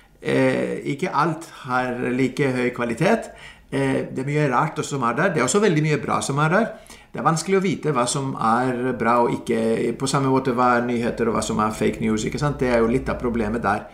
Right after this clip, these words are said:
Derfor så er det i hvert fall viktig, om ikke det er oss, det behøver ikke å være meg, men, men i hvert fall at man,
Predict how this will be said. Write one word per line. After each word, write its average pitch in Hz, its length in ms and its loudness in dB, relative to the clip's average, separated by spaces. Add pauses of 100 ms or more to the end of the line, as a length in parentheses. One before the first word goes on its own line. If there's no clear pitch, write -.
(340)
Derfor 147 200 0
så 202 140 0
er 170 60 2
det 156 60 0
i - 20 -2
hvert 156 160 -2
fall 156 100 -2
viktig, 143 540 0
om 131 100 -4
ikke 143 200 0
det 147 80 2
er 127 160 0
oss, 151 200 2
det 131 120 -2
behøver 131 180 -2
ikke 135 140 -2
å - 20 0
være 117 180 0
meg, 143 280 2
men, 123 200 -4
men 120 140 -4
i 131 40 -2
hvert 135 160 2
fall 143 180 2
at 120 100 -6
man, 120 260 -4